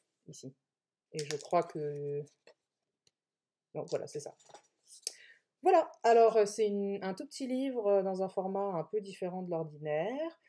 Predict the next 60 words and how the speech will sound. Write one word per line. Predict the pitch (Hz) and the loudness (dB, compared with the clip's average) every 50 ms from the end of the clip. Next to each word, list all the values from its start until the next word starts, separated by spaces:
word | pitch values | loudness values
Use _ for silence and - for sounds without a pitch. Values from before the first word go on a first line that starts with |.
| _ _ _ _ _ _ _ - | _ _ _ _ _ _ _ -20
qui | - - - 202 202 196 196 190 185 175 | -20 -16 -14 -12 -10 -8 -2 2 2 2
est | 160 | 2
vraiment | 156 156 170 170 202 226 240 240 | 2 0 -2 0 0 0 -2 -4
très | 240 - 226 196 | -4 -2 -2 -2
mignon | 190 185 185 190 208 208 | 0 0 0 0 0 -2
et | 196 175 165 | -2 -4 -6
qui | - - - _ _ - | -10 -16 -20 _ _ 0
parle | 180 175 175 170 165 | 2 2 2 2 0
de, | 156 156 151 | -2 -4 -6
de | 147 151 156 160 | -6 -6 -6 -6
choses | 160 - - 185 180 | -4 -4 -4 -6 -6
qui | - - 165 | -6 -8 -8
n'ont | 151 147 143 | -6 -6 -6
aucun | 147 147 185 175 | -6 -6 -6 -6
rapport. | 160 156 143 - - 160 151 190 254 - - - - | -4 -4 -4 -2 2 2 2 2 2 -2 -6 -4 0
Et | 160 165 165 | 2 2 2
je | 160 165 | 2 0
trouve | 165 165 - 170 160 | -2 -4 -6 -8 -4
ça | - 202 196 | 0 2 2
vraiment | 196 185 180 170 196 202 220 233 233 | 2 2 2 2 2 4 2 0 -2
très | - - - 214 220 | -4 -2 2 4 4
réussi. | 208 202 185 180 170 - - - 156 160 | 4 4 2 0 -2 -6 -10 -8 -6 -6
J'espère | 170 156 143 143 - - 170 170 170 - - | -4 -4 -6 -6 -4 -4 -4 -4 -4 -6 -14
que, | - - 156 143 143 143 151 - _ _ _ _ _ _ _ _ _ _ _ _ _ _ _ _ _ - | -12 -8 -6 -4 -4 -6 -6 -10 _ _ _ _ _ _ _ _ _ _ _ _ _ _ _ _ _ -2
que | - 262 | 0 2
ça | 262 339 330 | 4 6 8
t'a | 311 269 | 8 8
plu. | 262 - 226 262 269 254 | 8 6 0 -2 0 4
Ma | 233 202 | 4 4
lecture | 208 208 - 277 277 | 4 4 2 2 2
était | 240 247 214 | 2 4 2
un | 185 190 | 0 0
peu | 185 - 269 | -2 0 4
balbutiante | 254 240 220 208 214 214 - - 240 247 247 | 6 6 6 4 0 -8 -6 -6 -6 -6 -4
parce | - 180 - | -6 -8 -8
que | - - 185 | -6 -10 -8
je | 170 180 | -6 -6
le | 175 165 | -6 -6
connais | 165 - 180 170 170 | -4 -4 -6 -4 -2
pas | 165 247 | -2 -2
très | 262 - - 202 | -2 -2 -4 -6
bien, | 175 190 254 277 | -4 -4 -6 -4
mais, | 269 208 185 185 185 185 180 | -4 -2 -2 0 0 2 2
euh, | 180 175 170 170 165 165 165 165 160 160 156 156 156 151 151 151 | 4 4 4 4 4 4 4 4 2 2 2 2 0 0 -2 -2
moi, | 160 165 190 208 220 | -4 -2 -2 0 0
je | 214 185 180 | -2 -2 -4
le | 170 165 165 160 | -4 -4 -4 -4
trouve | - - - 208 190 | -6 -8 -10 -10 -8
vraiment | 180 180 185 185 208 220 226 | -6 -6 -4 -4 -4 -4 -6
très | 220 - - 214 | -6 -2 0 0
joli. | 208 208 202 202 208 233 254 | 2 4 2 2 2 0 0
J'aime | 226 214 180 180 | 2 2 0 2
beaucoup | 170 202 208 - - 254 | 0 -2 -4 -4 -2 2
le | 233 220 | 4 4
fait | 208 - 220 | 4 4 0
qu'il | 214 - 202 | 0 -2 -6
y | |
ait | 180 | -4
que | - 175 | -2 -2
de, | 175 170 170 170 170 175 | 0 0 0 0 -2 -2